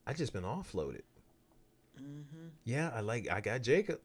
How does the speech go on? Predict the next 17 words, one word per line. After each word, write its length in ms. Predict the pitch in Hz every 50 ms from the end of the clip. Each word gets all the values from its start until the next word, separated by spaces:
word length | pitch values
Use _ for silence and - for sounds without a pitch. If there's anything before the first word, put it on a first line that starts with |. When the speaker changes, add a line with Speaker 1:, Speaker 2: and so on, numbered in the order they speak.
| - - -
Speaker 1:
I 80 | 87
got 240 | 87 95 101 113 117
Jacob 300 | 120 127 151 180 190 190
now. 340 | 196 214 247 277 262 226 208 - - - - - _ _ - - _ _ - -
Speaker 2:
Right. 120 | 117 120 117
Speaker 1:
But 60 | 117 131
yet, 160 | 151 160 - - 107
but 100 | 127 131
yet 160 | 139 135 139
my 120 | 135 123
dad 380 | 107 104 139 151 165 165 151 131
did 200 | 131 127 127 127
it. 140 | 131 113 - - - - - - - - _ _ _ - - - - - _ -
He 120 | 127 147
did 180 | 135 139 151 139
it 80 | 123
wrong. 500 | 98 101 127 151 175 196 170 87 67 -